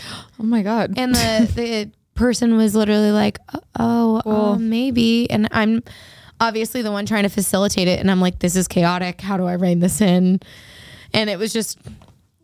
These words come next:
Speaker 1: Yeah.
Speaker 2: it was, it was not ideal.
Speaker 1: Another person said they walked in and asked if the job was hiring and they said no. And she said, "I don't take no for an answer." So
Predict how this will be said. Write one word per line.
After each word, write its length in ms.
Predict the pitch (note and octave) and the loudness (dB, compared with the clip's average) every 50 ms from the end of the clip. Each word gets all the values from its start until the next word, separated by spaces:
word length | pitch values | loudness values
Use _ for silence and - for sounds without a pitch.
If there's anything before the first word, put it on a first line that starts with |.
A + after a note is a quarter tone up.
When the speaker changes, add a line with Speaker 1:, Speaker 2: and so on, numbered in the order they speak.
| _ _ - - _ _ _ | _ _ -20 -20 _ _ _
Speaker 1:
Yeah. 300 | G3+ F#3+ F3+ F3 F3 E3+ | -2 0 0 0 2 2
Speaker 2:
it 20 | |
was, 760 | - A#3+ A#3 A3+ A3+ A3+ A3+ A3+ G#3+ G#3+ - - - - - _ _ _ _ _ _ _ _ _ _ _ _ _ - | 2 2 2 2 2 0 -2 -2 -4 -6 -6 -6 -6 -6 -8 _ _ _ _ _ _ _ _ _ _ _ _ _ -2
it 120 | A#3 - | -2 0
was 200 | - A#3 A3+ G3 | 2 0 2 4
not 400 | G#3 G3+ G3 F#3+ G3 G3 F#3+ - - - | 4 4 4 4 4 4 2 0 0 0
ideal. 480 | F3+ F3 E3 E3+ F3 F#3+ - G3 - _ _ _ _ _ | 0 0 0 -2 -4 -4 -6 -8 -10 _ _ _ _ _
Speaker 1:
Another 340 | G#3 G#3+ G#3+ G#3+ G#3+ A3 A#3 | 0 2 2 2 2 0 0
person 360 | A3 - B3+ B3+ A#3+ A#3+ G#3+ G3+ | 0 0 0 0 2 2 2 2
said 220 | - F#3+ F3+ F3+ | 2 0 0 0
they 100 | F3+ F#3 | 0 0
walked 320 | F#3 F3+ F3 F3 F3+ _ - | 2 2 2 0 0 _ 0
in 140 | F#3+ F#3+ | 0 2
and 120 | F#3 F3+ E3+ | 2 2 0
asked 300 | D3+ D#3 F3 F3 - - | 0 0 -2 -2 -2 -4
if 160 | F3+ - - | -4 -4 -2
the 100 | - F#3 | -4 -2
job 280 | F3 F3+ F3 E3+ E3 F3 | 0 0 0 0 0 -2
was 120 | F3 - | -4 -2
hiring 420 | - F3+ E3 E3 E3+ E3+ F3+ F#3+ | -2 -2 -2 0 0 0 2 2
and 100 | F#3 F3+ | 0 0
they 100 | E3+ E3 | 0 -2
said 220 | F3 - - F#3 F3 | -4 -2 -2 -2 -2
no. 360 | E3+ E3 D#3 D#3 E3+ F#3+ G3 - - - _ _ _ _ _ _ _ _ _ | -2 -2 -2 -2 -2 -2 -2 -4 -10 -20 _ _ _ _ _ _ _ _ _
And 460 | - G3+ G3+ F#3+ F#3 F3+ F3+ F#3 F3+ _ _ _ _ _ _ _ | 0 0 2 2 2 2 0 -2 -2 _ _ _ _ _ _ _
she 240 | - - - G#3+ G#3 | -10 -4 0 0 0
said, 320 | F#3 - F#3+ F3 E3+ F3 E3+ - - | 0 0 0 0 2 0 -2 -4 -2
"I 120 | - G3+ | -2 0
don't 160 | G3 G3+ G3+ | 2 0 0
take 200 | G3 G#3+ G3 F3+ | 0 0 0 0
no 160 | F#3+ F#3+ F3 | 0 0 0
for 160 | F3+ - - F#3 | -2 -2 -2 -2
an 80 | F3 | -2
answer." 380 | F3 F3+ F3+ F3+ - - F#3+ G3 | -2 -2 -4 -4 -2 -2 -2 -2
So 480 | F#3+ - - F#3+ F#3 F3+ F3+ F3 F3+ | -2 0 0 0 2 2 0 -2 -4